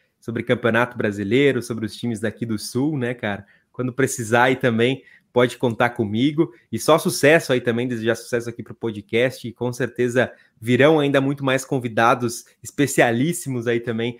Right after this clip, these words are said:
pra falar sobre, sobre futebol, sobre esportes no geral. E tu que tá quase se formando aí também, quase jornalista, aí, aí sim. É isso, cara. Muito obrigado pela parceria e, e vamos que vamos. Torcer pro, pros times aqui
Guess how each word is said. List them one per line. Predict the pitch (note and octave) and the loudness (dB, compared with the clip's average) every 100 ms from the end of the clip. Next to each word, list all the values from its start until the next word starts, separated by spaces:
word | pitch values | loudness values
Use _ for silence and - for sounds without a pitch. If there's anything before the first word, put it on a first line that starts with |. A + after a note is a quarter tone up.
| _ | _
pra | - A#2+ | -4 -4
falar | - A#2 A#2 | 0 2 2
sobre, | - B2+ A2 G#2 _ _ | -2 -6 -6 -8 _ _
sobre | B2+ A#2+ | -8 -8
futebol, | B2 - G#2 B2+ C3 | -10 -10 0 2 2
sobre | C3 A2+ | -4 -8
esportes | A2 - - B2 A#2+ - | -10 -10 -2 0 0 -6
no | A#2 | -10
geral. | G#2 G2+ G2+ C3+ D#3+ | -6 -4 -2 -2 -2
E | F3 F3 | -4 -4
tu | D3 | -10
que | - | -6
tá | C#3 | -4
quase | C3+ C3+ C3+ A#2 - _ _ | 2 2 2 -4 -6 _ _
se | - D3+ | -12 0
formando | E3 C#3 D#3 E3+ | 2 6 6 6
aí | D3 | 4
também, | C#3 C3 C3 | 2 -2 0
quase | C#3 C#3+ | 0 0
jornalista, | B2 C3+ B2+ A2 A2 D3 D3+ - A#2 | 2 0 0 0 0 0 0 -4 -4
aí, | A2+ B2+ A#2 | -2 0 0
aí | A#2+ | -2
sim. | A#2 - B2+ A#2+ - _ _ _ | -6 -8 -6 -6 -10 _ _ _
É | E3 | 6
isso, | F3 F3+ - | 6 6 2
cara. | A#2 A2+ | 0 2
Muito | B2+ D3 | -2 -2
obrigado | B2 A2+ A#2+ B2 | -2 0 2 0
pela | B2+ A2 | -2 -4
parceria | A#2 A2 - G#2 A#2 D3+ | -4 -10 -8 -8 -4 -4
e, | B2 G2 G2+ | -4 -8 -12
e | G#2 | -6
vamos | C#3 E3+ | -4 -4
que | - | -4
vamos. | G#2+ A#2 A2 | -2 -2 -2
Torcer | D#3 D#3 G#3+ | -4 0 0
pro, | G#3 B2 | 2 0
pros | - A#2+ | 0 -8
times | - D3+ B2+ | -4 -4 -4
aqui | A#2+ C3 A#2 | -4 -4 -4